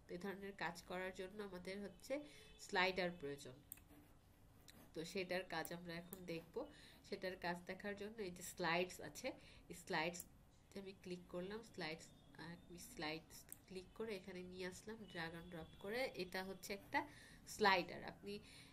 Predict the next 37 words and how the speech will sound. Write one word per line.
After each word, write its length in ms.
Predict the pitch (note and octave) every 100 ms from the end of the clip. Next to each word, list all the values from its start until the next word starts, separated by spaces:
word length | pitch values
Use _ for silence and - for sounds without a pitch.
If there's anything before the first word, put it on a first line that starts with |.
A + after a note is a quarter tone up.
| -
এখন 320 | F#3 F#3 A#3
যদি 260 | A3 G#3 A3+
চান 340 | A3 G#3+ F#3+
আমি, 340 | G3 F#3+ G3+ -
আহ, 180 | C#3+ D#3+
বিভিন্ন 380 | F#3 F#3+ G#3+ G3+ -
image 380 | G#3 A3 A#3 A3
এখানে 440 | G3+ G#3 F3+ G3 - - -
slide 440 | - F#3 D#3+ F3 -
করাবো, 480 | F3 D#3+ D#3+ A3+ G4 - - - - -
তো 240 | E3 E3 D3+
আপনি 360 | - - F#3
এখানে 300 | F3 G#3+ F#3
করাতে 420 | F#3+ F3+ E3+ E3+
পারবেন, 300 | F3+ F#3+ A#3
সেটা 260 | B3+ A3 E3+
আমি 120 | F3
দেখিয়ে 360 | F3+ E3+ F3 G3
দিচ্ছি। 280 | G#3+ A3 C4+
তো 120 | G#3+
এখানে 440 | - G#3+ C4 C4
default 400 | A#3 G3+ A3+ A3+
ভাবে 160 | A#3+ B3
তিনটা 640 | B3+ C4 B3+ - C4+ C4
আপনার 420 | D#4 - - F3+
slide 460 | F3+ - F3 E3 D3+
আসছে, 320 | D3 - F3 -
হ্যাঁ, 140 | G4 D#4
তিন, 200 | A3+ G#3+ - - F#3+
আহ, 220 | D#3+ F3+ -
মানে 160 | F#3 F#3
তিনটা 320 | G#3+ G#3 G3+
image 500 | G#3 - F#3+ F#3 F#3 -
বা 220 | F3 E3 - - - -
তিনটা 480 | G#3+ G3 F#3+ F#3 F3+
<coughs> 400 | F3+ - G3 F3+
কোনো 220 | F3 F3+